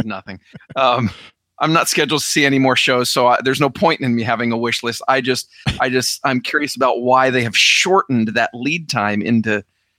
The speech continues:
into Streets. I would think that more build up and more anticipation would be the thing, but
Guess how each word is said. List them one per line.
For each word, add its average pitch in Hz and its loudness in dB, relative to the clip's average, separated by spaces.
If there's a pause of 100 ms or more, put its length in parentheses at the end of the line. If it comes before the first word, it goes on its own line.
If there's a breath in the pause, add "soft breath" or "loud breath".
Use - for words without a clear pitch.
(260)
into 113 2
Streets. 156 0
I 113 2
would 113 -2
think 120 0
that 110 0 (160)
more 120 4
build 117 2
up 107 0
and 107 4
more 113 4
anticipation 110 -2
would 98 -8
be 101 -8
the - -6
thing, - -8
but 131 -2